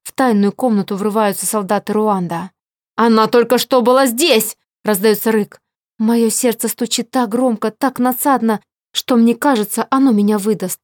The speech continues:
Я прислоняюсь лбом к холодному камню. Страх сковывает, пробирает до костей. Я кролик, затаившийся под носом у хищника.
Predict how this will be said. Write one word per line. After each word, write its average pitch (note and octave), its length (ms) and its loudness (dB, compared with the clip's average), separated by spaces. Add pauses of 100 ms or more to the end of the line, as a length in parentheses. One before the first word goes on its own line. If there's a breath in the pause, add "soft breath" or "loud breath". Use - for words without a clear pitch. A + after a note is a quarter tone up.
Я A#3 260 0
прислоняюсь A3+ 580 -2
лбом A#3 320 -2
к - 60 -18
холодному G#3 500 -2
камню. F#3+ 560 -6 (360)
Страх - 580 -4
сковывает, F#3 760 -6 (280)
пробирает B3 500 0
до G#3+ 120 -4
костей. G#3+ 580 -4 (480)
Я A#3 260 -2
кролик, A3+ 600 -4 (220)
затаившийся B3 720 -2
под G#3+ 180 -2
носом A3 340 0
у A3 40 0
хищника. G3+ 720 -6